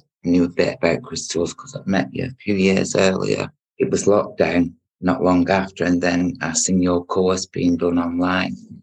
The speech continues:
So I enrolled, and after having cancer and the operation and then radiotherapy, I, I felt when they took the cancer out, they took a big chunk of my spirit out,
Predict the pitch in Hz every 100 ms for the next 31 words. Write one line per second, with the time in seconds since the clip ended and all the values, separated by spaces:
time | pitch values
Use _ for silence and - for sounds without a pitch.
0 | _ _ - - 92 87 87 - - 98
1 | 98 101 107 120 127 131 131 - _ 110
2 | 113 113 101 95 - - 90 - 113 113
3 | 113 107 107 95 - - 110 101 95 -
4 | 85 85 95 95 101 98 92 - 90 90
5 | 90 90 92 92 - - 87 92 95 90
6 | 90 92 90 87 - - 50 - _ _
7 | _ - 85 87 - 82 80 92 95 90
8 | - - 90 87 85 85 104 - - -
9 | 98 95 - 90 85 85 - - - -
10 | - - 92 - - _ _ _ - 95
11 | 90 87 85 90 87 87 - 87 92 -
12 | - -